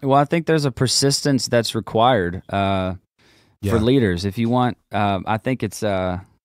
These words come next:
Speaker 1: who is it that says this? I don't remember exactly who says this, but if, if you wanna, if you want people to like you, then go sell ice cream. Don't be a leader. <laughs> Uh, <laughs> but,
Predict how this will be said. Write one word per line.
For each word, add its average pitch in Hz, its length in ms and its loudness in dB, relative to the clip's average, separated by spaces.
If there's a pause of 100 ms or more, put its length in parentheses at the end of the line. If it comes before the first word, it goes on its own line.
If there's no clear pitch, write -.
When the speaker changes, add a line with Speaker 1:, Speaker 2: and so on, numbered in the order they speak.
(800)
Speaker 1:
who 113 100 -2
is 107 180 -2
it - 80 -8
that 98 140 -10
says 101 240 -6
this? 107 200 -8
I 113 100 -4
don't 110 160 -2
remember 110 300 0
exactly 104 400 -2
who 107 120 -2
says 104 300 -2
this, 104 180 -6
but 107 160 -2
if, 104 180 -4
if 107 180 -10
you 117 100 -2
wanna, 120 320 0 (360)
if 107 140 -8
you 123 80 0
want 123 160 -2
people 123 220 -2
to 110 60 0
like 110 300 2
you, 110 140 0
then 98 160 0
go 101 120 0
sell 101 280 -2
ice 95 200 -2
cream. 82 260 -8
Don't 95 180 -2
be 95 100 -4
a 85 60 -2
leader. 80 360 -6 (400)
<laughs> - 0 - (480)
Uh, 123 320 6 (460)
<laughs> - 420 -20
but, 135 300 4